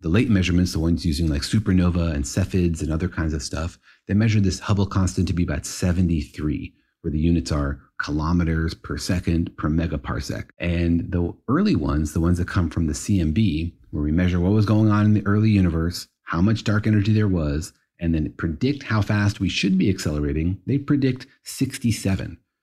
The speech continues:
So that's seventy-three versus sixty-seven. And the uncertainties are getting pretty, pretty small. Like, these are precise measurements now. The Planck satellite gave us really precise measurements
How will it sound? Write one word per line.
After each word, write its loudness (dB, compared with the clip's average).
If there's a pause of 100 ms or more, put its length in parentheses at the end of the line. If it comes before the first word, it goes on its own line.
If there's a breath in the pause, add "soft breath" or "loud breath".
(140)
So -12
that's -8
seventy-three 2
versus -2
sixty-seven. -4
And 4
the 4
uncertainties 2
are 0
getting 2
pretty, 2
pretty 2
small. -2
Like, -4
these 2
are 2
precise -2
measurements 0
now. -4
The -8
Planck 2
satellite 2
gave 0
us -4
really 2
precise 0
measurements -2